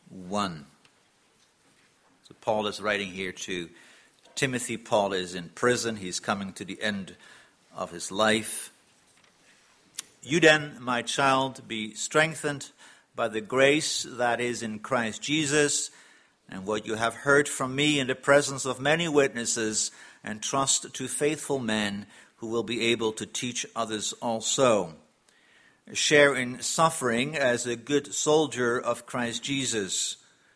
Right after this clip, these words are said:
No soldier gets entangled in civilian pursuits, since his aim is to please the one who enlisted him.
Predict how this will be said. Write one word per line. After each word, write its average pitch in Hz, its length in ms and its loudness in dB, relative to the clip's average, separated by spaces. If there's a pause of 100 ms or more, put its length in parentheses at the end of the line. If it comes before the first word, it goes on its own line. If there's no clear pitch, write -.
(380)
No 120 400 -2
soldier 143 600 4
gets 127 340 0
entangled 123 720 0
in 117 260 -4
civilian 120 680 -2
pursuits, - 800 0 (460)
since 131 400 -2
his 117 240 -6
aim 156 320 4
is 131 280 -2
to 127 120 -10
please 139 460 0
the 139 100 2
one 127 300 0
who 131 180 0
enlisted 131 600 0
him. 90 440 -6